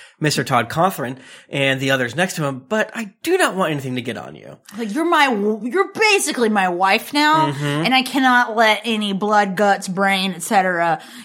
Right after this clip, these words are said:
Speaker 2: get on your lovely outfit.
Speaker 1: And Hattie's just like, "What the fuck?" And then he
Speaker 2: Huh?
Speaker 1: kinda does this, "Shoo, shoo, get up and move it
Speaker 2: What?
Speaker 1: three feet to the back."
Speaker 2: Yeah.
Speaker 1: 'Cause he's so specific because he knows what's gonna happen 'cause he has devil powers.
Speaker 2: Yeah. So then Carpathia says,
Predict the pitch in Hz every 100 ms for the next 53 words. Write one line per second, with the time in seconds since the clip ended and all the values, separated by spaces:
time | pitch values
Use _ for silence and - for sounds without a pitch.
0 | - 214 180 202 196 190 190 202 202 202
1 | 180 160 151 - - 151 151 143 151 240
2 | 269 220 220 208 302 330 359 - 320 359
3 | 320 392 427 453 311 208 202 196 180 -
4 | - 277 262 233 247 202 202 214 170 170
5 | - - 170 160 151 131 113 85 - -
6 | - 226 - - - 165 160 147 - -
7 | 151 185 196 - 311 220 190 - 175 170
8 | 175 165 156 143 151 135 156 147 151 139
9 | 135 127 127 127 120 117 113 - 117 139
10 | 113 - 71 - - - - 190 - _
11 | _ _ _ - _ - 381 359 523 554
12 | 539 523 - - _ _ _ - 392 381
13 | 349 349 311 277 277 247 139 147 -